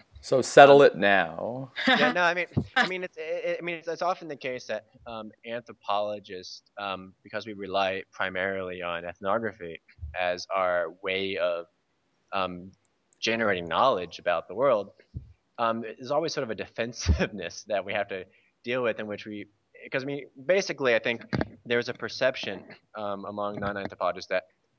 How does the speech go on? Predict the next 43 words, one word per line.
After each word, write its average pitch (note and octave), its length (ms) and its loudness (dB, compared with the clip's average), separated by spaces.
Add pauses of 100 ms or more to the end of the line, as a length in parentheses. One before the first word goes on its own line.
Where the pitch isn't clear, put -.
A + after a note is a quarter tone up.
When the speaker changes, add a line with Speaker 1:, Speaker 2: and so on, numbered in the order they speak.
(160)
Speaker 2:
anthropologists G#2 680 -2
just G2 220 -8
write, F2+ 220 -2 (120)
tell F2 200 -2
stories - 640 -14 (360)
in F#2 140 -10
the F#2 60 -12
sense G2 220 -10
that, F#2+ 80 -6
okay, F#2 240 -8
that's G#2+ 180 -2
a A2+ 40 -8
nice G#2 220 -6
story, D#3 340 2
but, A2+ 180 4
you G#2+ 60 -6
know, F2 140 -4 (360)
can - 120 -8
I D#2 80 -4
replicate G#2 420 -2
it? G#2+ 140 -2
Can F#2 120 -4
I D#2+ 80 -2
prove A#2+ 320 -2
it? A#2+ 160 2 (140)
Um, F#2+ 340 -2 (680)
w-, A#2 200 -12
you B2 60 -6
know, G2+ 220 0
does A#2+ 160 0
it A2 80 -4
have G#2+ 260 -2
validity? F2+ 580 -8 (380)
And, F#2+ 220 -10
you F#2+ 60 -10
know, F#2+ 100 -6
what's A#2 260 -2
your G2+ 140 -6
end? E2+ 320 -8
How A2 160 0
many A2 180 -6
people? G2 380 -10
And, G2+ 220 -10